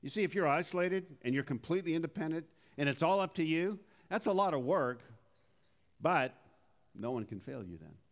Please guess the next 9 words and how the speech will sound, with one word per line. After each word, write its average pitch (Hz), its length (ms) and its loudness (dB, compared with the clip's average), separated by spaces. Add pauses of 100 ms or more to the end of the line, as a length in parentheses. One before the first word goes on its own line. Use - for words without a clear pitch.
(1600)
Of - 80 -18
course, 120 180 -4
you'll 104 120 -8
discover 92 420 -8
that 87 160 -10
you 113 120 -6
<laughs> - 0 -
fail 117 300 -8
yourself. 92 520 -10